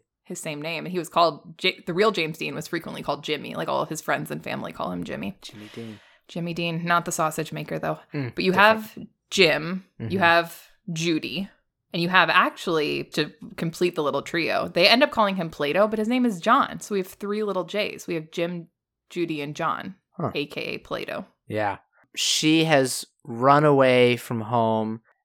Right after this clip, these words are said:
Speaker 2: after some sort of falling out with her father. We're sort of introduced to this tension
Speaker 1: With
Speaker 2: she
Speaker 1: Natalie
Speaker 2: feels.
Speaker 1: Wood.
Speaker 2: Yeah, Natalie Wood, the amazing Natalie Wood.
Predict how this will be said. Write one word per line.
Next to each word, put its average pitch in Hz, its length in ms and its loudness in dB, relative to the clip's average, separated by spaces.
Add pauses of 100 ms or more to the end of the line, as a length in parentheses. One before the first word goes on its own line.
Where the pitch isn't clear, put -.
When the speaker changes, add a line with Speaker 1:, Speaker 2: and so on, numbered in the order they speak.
(100)
Speaker 2:
after 117 380 2
some 110 260 -2
sort 110 160 -6
of 104 60 -6
falling 101 320 -2
out 98 120 -4
with - 100 -10
her 95 140 -6
father. 156 520 8
We're 127 100 4
sort 123 220 2
of 113 60 -4
introduced 117 540 -2
to 113 80 -4
this 98 400 -4 (320)
tension 135 440 -2
Speaker 1:
With 147 80 -2
Speaker 2:
she 160 200 0
Speaker 1:
Natalie 139 360 0
Speaker 2:
feels. 104 340 2
Speaker 1:
Wood. - 160 -8
Speaker 2:
Yeah, 120 220 2
Natalie 123 480 4
Wood, 107 400 -2
the 113 160 -4
amazing 117 680 -2
Natalie 101 380 -4
Wood. 87 360 -6